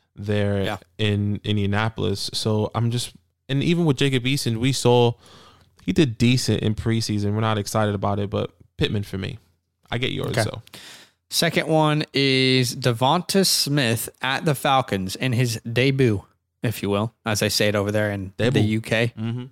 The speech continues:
Speaker 2: in his debut. Or Deebo Samuel at the Lions. And this one was brought to us by Sean
Speaker 1: Mm-hmm.
Speaker 2: from New Zealand, bro, over there in Discord. Devonta Smith or Deebo, Badaki?
Speaker 1: Yeah,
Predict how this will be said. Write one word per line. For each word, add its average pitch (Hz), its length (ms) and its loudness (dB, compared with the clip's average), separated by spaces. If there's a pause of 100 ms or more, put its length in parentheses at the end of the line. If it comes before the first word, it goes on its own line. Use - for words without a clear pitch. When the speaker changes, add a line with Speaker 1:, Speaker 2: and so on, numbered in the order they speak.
Speaker 2:
in 110 80 -2
his 104 140 -2
debut. 117 500 0 (760)
Or 135 560 4
Deebo 151 520 2
Samuel 123 840 0
at 107 240 -2 (140)
the 113 160 -2
Lions. 101 720 -2
And 107 220 -2
this 117 180 0
one 139 140 2
was 120 120 0
brought 113 300 0
to 117 120 2
us 107 120 -2
by 95 580 0 (360)
Sean 104 640 0 (380)
Speaker 1:
Mm-hmm. 113 220 -2
Speaker 2:
from 156 140 2
New 170 120 4
Zealand, 185 360 4
bro, 127 400 4
over 113 140 2
there 110 260 2
in 107 380 -2 (160)
Discord. 98 640 -2 (480)
Devonta 139 420 2
Smith 127 420 0 (160)
or 110 120 2
Deebo, 98 460 0
Badaki? 90 460 -4 (340)
Speaker 1:
Yeah, - 180 -6